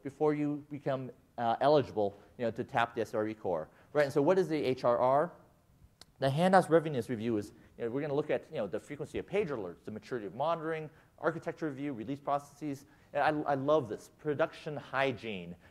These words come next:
right? I mean, are you, uh, you know, are, do you have the work habits and the coding habits that can even make you, uh, you know, palatable for you to actually,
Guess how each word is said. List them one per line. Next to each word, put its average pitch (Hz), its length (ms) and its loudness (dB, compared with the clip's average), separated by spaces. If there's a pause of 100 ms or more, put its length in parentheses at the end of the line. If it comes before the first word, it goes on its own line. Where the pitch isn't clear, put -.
right? 139 260 4
I 139 80 4
mean, 131 160 -2
are 117 80 2
you, 151 360 0 (280)
uh, 127 440 6
you 131 80 -4
know, 107 280 -2
are, 127 120 0
do 120 120 -8
you 143 60 0
have 143 320 0 (260)
the 127 80 0
work 151 280 2
habits 127 580 -4
and 117 100 -6
the 107 60 -6
coding 175 340 0
habits 110 360 -4
that 127 200 -2
can 143 220 -8
even 147 300 -8
make 135 240 -8
you, 120 260 -4
uh, 107 400 2 (320)
you 117 60 -4
know, 101 60 -4
palatable 120 600 0
for - 140 -16
you 107 160 -8
to 107 80 -4
actually, 104 300 -6